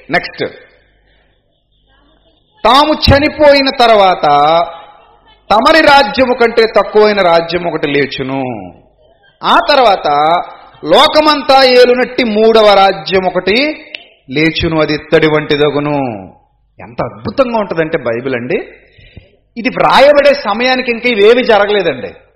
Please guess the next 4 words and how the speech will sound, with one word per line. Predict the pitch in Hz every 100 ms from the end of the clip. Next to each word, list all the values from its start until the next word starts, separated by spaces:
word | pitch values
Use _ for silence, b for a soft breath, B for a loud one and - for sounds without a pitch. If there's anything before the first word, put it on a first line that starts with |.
| _ _ _ _ _ _ 120
విచిత్రం, | - - 269 262
మరి | 202
ఆశ్చర్యపోవాలి | 139 185 - 240 240 220 156
నిజంగా. | 143 208 247 214 175